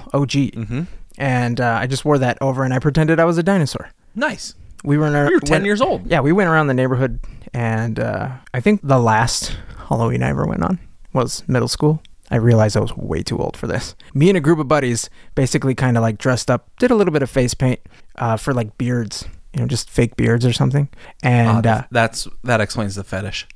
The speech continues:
Speaker 1: <laughs> we went through the neighborhood and found the places that gave out the full-size candy bars
Speaker 2: Yep.
Speaker 1: and the cans of pop.
Speaker 2: Absolutely.
Speaker 1: Soda for anyone else.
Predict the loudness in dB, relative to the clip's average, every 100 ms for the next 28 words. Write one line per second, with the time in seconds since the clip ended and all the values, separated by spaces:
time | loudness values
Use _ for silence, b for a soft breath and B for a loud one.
0 | 0 2 2 -2 -10 0 4 4 4 2
1 | 2 4 4 4 4 2 2 2 -4 -2
2 | 0 2 2 0 0 0 0 0 0 0
3 | 0 -2 -4 -4 -2 0 0 0 -4 -8
4 | -6 -6 -6 -8 -6 -4 0 2 2 0
5 | -4 -4 -4 -6 -6 -14 -6 -4 -4 -6
6 | -8 -10 -2 0 4 4 2 -4 -8 -8
7 | -4 -4 _ _ -8 -6 -4 -6 -8